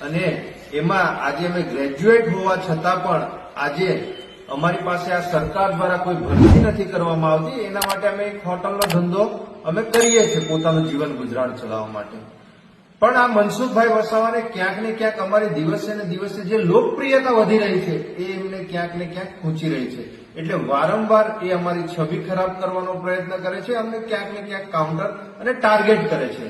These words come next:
મનસુખભાઈ વસાવા, તમારી સાથે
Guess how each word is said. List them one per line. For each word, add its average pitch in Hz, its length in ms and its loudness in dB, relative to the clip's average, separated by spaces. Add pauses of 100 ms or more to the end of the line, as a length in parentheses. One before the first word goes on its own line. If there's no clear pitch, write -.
(400)
મનસુખભાઈ 196 680 2
વસાવા, 226 720 4 (260)
તમારી 202 340 4
સાથે 214 800 2